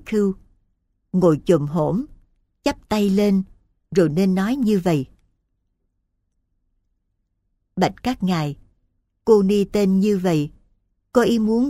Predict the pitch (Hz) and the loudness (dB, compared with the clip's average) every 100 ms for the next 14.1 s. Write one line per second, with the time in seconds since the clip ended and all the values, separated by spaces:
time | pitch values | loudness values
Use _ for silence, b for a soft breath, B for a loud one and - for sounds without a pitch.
0 | - 220 196 190 175 151 - - 196 185 | 0 2 4 4 2 0 0 0 2 2
1 | 175 220 180 139 190 269 196 196 190 - | 0 0 0 0 -2 -2 2 4 2 2
2 | 208 190 196 202 175 160 135 - _ _ | 0 2 2 0 0 -2 -2 -8 _ _
3 | _ _ _ _ _ _ _ _ _ _ | _ _ _ _ _ _ _ _ _ _
4 | - 214 214 202 196 196 202 156 - 220 | 2 2 2 0 0 0 2 0 0 0
5 | 214 208 196 165 - - 208 196 185 196 | 2 2 2 0 -2 -2 2 2 2 2
6 | 156 147 - 220 220 285 - 202 202 147 | 2 0 -4 -4 -2 -2 0 0 2 -2
7 | - 220 277 - 160 127 220 202 208 208 | 0 -4 -4 4 4 4 -2 0 2 2
8 | 196 b b _ - 170 143 151 - 214 | 0 b b _ -2 0 2 -2 -2 -2
9 | 202 196 156 - - _ _ _ _ _ | 0 0 -2 -4 -18 _ _ _ _ _
10 | _ _ _ _ _ _ _ _ - 220 | _ _ _ _ _ _ _ _ -2 0
11 | 180 226 262 233 190 202 190 196 220 302 | 0 -2 -2 0 2 4 4 2 0 -4
12 | - _ _ _ - 247 277 254 170 147 | -12 _ _ _ -2 -2 -2 2 2 2
13 | 233 240 185 147 - 233 277 294 160 139 | 0 0 0 -2 -2 -2 0 0 -2 -2